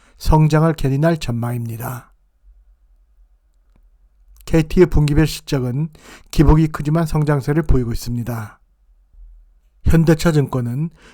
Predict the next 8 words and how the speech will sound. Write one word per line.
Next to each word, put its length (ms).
케이티의 420
올해 240
일 160
분기 280
매출액이 640
육조 420
이천칠백육십육억 1400
원, 260